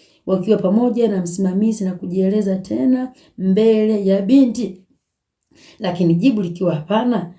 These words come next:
hakuna mjadala mwingine. Yaani binti akikataa moja kwa moja na sitaki kukutanishwa na kijana huyo, hakuna mjadala mwingine. Lakini baada ya fomu hiyo, binti anaweza, kijana anaweza kaomba. Hiyo fomu ikisha kuja na jibu la hapana,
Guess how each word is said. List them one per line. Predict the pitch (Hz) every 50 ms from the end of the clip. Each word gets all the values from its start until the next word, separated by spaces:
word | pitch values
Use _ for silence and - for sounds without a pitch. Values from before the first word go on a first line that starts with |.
| _ _
hakuna | - 190 160 - 185 190 180
mjadala | 175 180 180 196 196 202 202 196 196 196 196 196 196 190 196 190 -
mwingine. | 269 285 285 277 294 247 185 170 170 170 - - _ _ _ _ _ _ _ _ _
Yaani | 262 196 190 190
binti | 185 208 220 202 196 190
akikataa | 185 - - 185 180 202 190
moja | 190 185 185
kwa | 180 - 180 196
moja | 233 254 226 214 180
na | 175 170 170
sitaki | - - - 185 180 175 - 185 180 175 180 180 175 - _ _ _ _ _ _ _
kukutanishwa | - - 180 175 175 170 180 175 180 - 196
na | 190
kijana | 175 170 175 175 175 175
huyo, | 220 254 262 226 214
hakuna | 196 180 170 170 175 180 180 175
mjadala | 175 185 185 170 170 160
mwingine. | 165 170 170 175 180 170 170 170 - - - - _ -
Lakini | 170 165 175 185 170
baada | 175 208 214 220
ya | 214
fomu | 196 - 220 220 220
hiyo, | 226 294 311 302 311 285
binti | 202 190 220 214 214 202 214
anaweza, | 190 190 190 190 190 190 190 190 - - _ _
kijana | - 208 202 247 262 262 254 226
anaweza | 202 196 190 185 180 170
kaomba. | - 190 185 180 175 180 180 175 - - _ _ _ _
Hiyo | - 247 262 254
fomu | 254 - 311 320 311 294 269
ikisha | 220 - - 262 226 202 196 196 190 180 180 180 -
kuja | 214 208 214
na | 190 190
jibu | 185 214 196 196
la | 202 175
hapana, | 170 170 170 - - 254 202 208 269 -